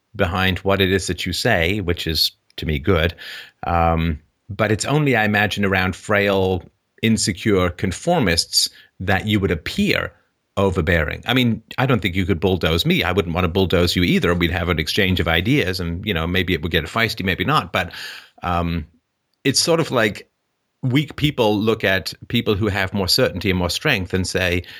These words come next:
"You're too aggressive." It's like, "No, you, you're too weak." You, you, you know, I mean, that's not my fault. It's not my fault that there are out, people out there who, who are fragile and weak and so on. And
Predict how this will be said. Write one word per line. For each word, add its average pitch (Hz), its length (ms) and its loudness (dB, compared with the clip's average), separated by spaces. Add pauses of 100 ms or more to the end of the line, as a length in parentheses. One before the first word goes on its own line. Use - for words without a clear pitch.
(400)
"You're 117 240 2
too 110 200 2
aggressive." 98 520 0
It's 85 160 -4
like, 90 320 -2 (100)
"No, 98 840 0
you, 85 480 -2
you're 87 380 2
too 98 220 0
weak." - 320 0 (340)
You, 90 120 4
you, 87 220 0
you 90 140 0
know, 87 280 0
I - 60 -6
mean, 101 160 2
that's 104 160 0
not 85 120 -2
my 123 140 2
fault. - 300 -4
It's - 60 -10
not 104 120 -2
my 92 140 0
fault 82 260 -2
that - 80 -20
there 78 120 -2
are 76 40 -4
out, 78 320 -2
people 90 240 -6
out 80 220 0
there 78 160 2
who, 80 220 0
who 80 200 0
are 78 80 2
fragile 82 520 0
and 76 120 -2
weak 85 200 0
and 76 120 -4
so 78 160 -2
on. 90 140 2
And 80 180 -2